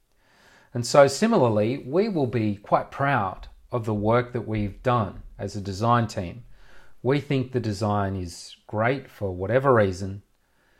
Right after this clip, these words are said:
We think that it responds well to the client's vision, and we're proud of it. But the assessment officer has to look past that.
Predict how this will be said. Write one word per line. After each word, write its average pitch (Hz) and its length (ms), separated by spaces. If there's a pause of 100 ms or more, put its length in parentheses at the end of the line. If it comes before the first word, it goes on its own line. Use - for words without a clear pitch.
(260)
We 107 100
think 107 240
that 104 120
it 101 100
responds 123 840 (800)
well 107 500
to 120 140
the 98 120
client's 113 500
vision, 104 640 (1700)
and 117 540 (300)
we're 127 140
proud 233 280
of 101 120
it. - 160 (1500)
But 135 160
the 139 120
assessment 185 480
officer 120 400
has - 200
to - 80
look 113 260
past 196 420
that. 92 280